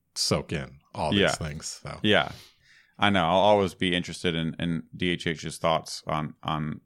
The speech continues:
Speaker 2: everything, but it, it was interesting listening to the podcast 'cause he talked about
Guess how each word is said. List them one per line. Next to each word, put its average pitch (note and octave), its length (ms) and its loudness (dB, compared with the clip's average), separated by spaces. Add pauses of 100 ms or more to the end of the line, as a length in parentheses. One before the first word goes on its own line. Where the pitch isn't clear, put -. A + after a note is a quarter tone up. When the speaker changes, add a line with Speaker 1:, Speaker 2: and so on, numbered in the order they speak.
Speaker 2:
everything, D#2+ 480 -2
but D#2 220 -2 (540)
it, A2 100 4 (160)
it A2 100 4
was G#2 240 4
interesting F#2+ 380 -4
listening F2+ 380 -2
to F2 60 -10
the - 300 -16
podcast F2 480 0
'cause D#2+ 140 -10
he E2 100 -8
talked E2 320 -2
about D2+ 440 -2